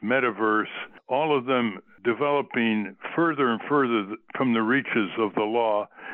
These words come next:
in any kind of ethical evaluation. But maybe next time we can get your thoughts on those and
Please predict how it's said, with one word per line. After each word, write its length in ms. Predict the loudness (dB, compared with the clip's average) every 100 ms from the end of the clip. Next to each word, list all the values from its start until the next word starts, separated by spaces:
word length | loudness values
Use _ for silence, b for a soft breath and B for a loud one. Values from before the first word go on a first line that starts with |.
| -8
in 160 | -4 0
any 180 | 0 0
kind 300 | 0 0 0
of 100 | 0
ethical 680 | -2 -2 -2 0 0 -2 -8 -4
evaluation. 920 | -2 0 0 0 0 0 0 -4 -4
But 140 | -2 0
maybe 300 | -2 0 0
next 240 | 0 -2 -4
time 300 | 0 0 -2 -8 B B B -4
we 100 | -2
can 100 | 2
get 160 | 0 0
your 100 | -4 -4
thoughts 280 | -2 -2 -2
on 220 | -2 0 0
those 360 | 0 0 -2 -2
and 300 | 0 0 -2